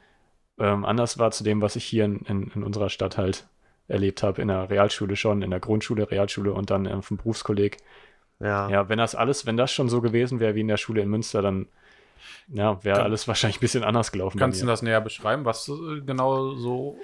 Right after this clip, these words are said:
Speaker 3: anders
Speaker 1: Naja,
Speaker 3: war
Speaker 1: also
Speaker 3: irgendwie?
Speaker 1: wir, wir können ja mal, ich würd sagen, wir springen mal zurück an, ich weiß nicht, wollt ihr bei der Grundschule anfangen oder vielleicht, vielleicht ein paar Worte kann, kann ich dazu auch verlieren.
Speaker 2: Ja, ich
Speaker 1: Ähm, und dann, ich denke, dann erklärt sich das, weil fangen wir mal chronologisch an.
Speaker 2: Ja, würd ich fast sagen, dass wir mal
Speaker 3: Aha,
Speaker 2: gucken.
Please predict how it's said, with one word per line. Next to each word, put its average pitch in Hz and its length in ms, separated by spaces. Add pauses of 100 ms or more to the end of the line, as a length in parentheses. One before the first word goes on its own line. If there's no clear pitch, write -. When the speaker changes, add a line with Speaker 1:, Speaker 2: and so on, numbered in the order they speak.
Speaker 3:
anders 143 260
Speaker 1:
Naja, 196 120
Speaker 3:
war 104 220
Speaker 1:
also 104 260
Speaker 3:
irgendwie? 160 200
Speaker 1:
wir, 120 120
wir 110 80
können 123 180
ja 120 120
mal, 104 280
ich 110 140
würd 107 100
sagen, 107 180
wir 107 60
springen 113 280
mal 113 160
zurück 120 440
an, 107 240
ich - 120
weiß 110 160
nicht, - 120
wollt 101 120
ihr 104 160
bei 101 140
der 107 120
Grundschule 110 400
anfangen 120 440
oder 98 200 (400)
vielleicht, 98 180
vielleicht 113 300
ein 110 80
paar 110 220
Worte 113 200
kann, 113 240
kann 113 140
ich 110 80
dazu 104 260
auch 110 120
verlieren. 95 400 (320)
Speaker 2:
Ja, 113 280
ich 120 100
Speaker 1:
Ähm, 98 220
und 104 140
dann, 113 220
ich 123 120
denke, 120 220
dann 107 120
erklärt 117 300
sich - 100
das, 98 220
weil 107 180
fangen 117 260
wir 120 80
mal 110 100
chronologisch 110 580
an. 107 200
Speaker 2:
Ja, 107 280
würd 110 100
ich 104 100
fast - 200
sagen, 101 220
dass 98 120
wir 107 60
mal 107 120
Speaker 3:
Aha, 135 80
Speaker 2:
gucken. 117 220